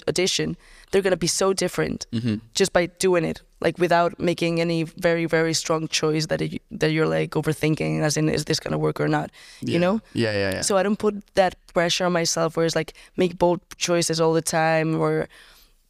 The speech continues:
Speaker 2: Mm-hmm.
Speaker 1: standing out in that sense. But what I do try is to send very, very different takes. I always make
Speaker 2: Okay.
Speaker 1: two. One that is, like, my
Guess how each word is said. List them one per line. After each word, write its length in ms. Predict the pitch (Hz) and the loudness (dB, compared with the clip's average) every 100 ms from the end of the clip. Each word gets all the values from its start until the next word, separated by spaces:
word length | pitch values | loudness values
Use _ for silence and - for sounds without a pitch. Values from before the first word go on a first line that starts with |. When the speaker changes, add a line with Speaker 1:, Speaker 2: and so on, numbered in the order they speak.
| - | -4
Speaker 2:
Mm-hmm. 280 | 104 110 143 | -2 -2 -4
Speaker 1:
standing 800 | - - 180 175 170 175 165 160 | -2 2 2 2 0 0 -2 0
out 420 | - 160 160 160 - | 0 0 0 -2 -2
in 200 | - 170 | -2 0
that 200 | 160 - | 0 -2
sense. 760 | - - 196 160 147 - - - | -4 -2 0 0 -2 -2 -4 0
But 380 | 220 208 208 214 | 2 4 2 -2
what 220 | 175 185 | 2 2
I 100 | 175 | 2
do 160 | 175 190 | 0 -2
try 360 | - 208 190 | -2 0 2
is 160 | 180 185 | 2 -2
to 120 | - 175 | -4 -4
send 540 | - - 170 170 165 | -4 -2 0 0 -4
very, 280 | - 165 165 - - - | 0 0 0 -4 -14 -6
very 220 | - 170 170 | 0 0 0
different 340 | 165 160 156 | -2 -2 -2
takes. 380 | - 156 - - _ - | -2 -2 -4 -6 _ 0
I 80 | 160 | 2
always 200 | 170 160 | 2 0
make 140 | 165 | -2
Speaker 2:
Okay. 60 | 104 196 | -2 -2
Speaker 1:
two. 240 | 185 214 - - - - - - - | 0 0 -4 -18 -20 -20 -20 -20 -2
One 300 | 185 190 196 | 4 4 6
that 100 | 180 | 4
is, 220 | 175 175 | 4 2
like, 280 | 170 170 - - - _ - - _ _ - _ _ _ _ - | 0 0 -8 -20 -20 _ -20 -20 _ _ -20 _ _ _ _ -2
my 360 | 165 160 165 | 0 2 0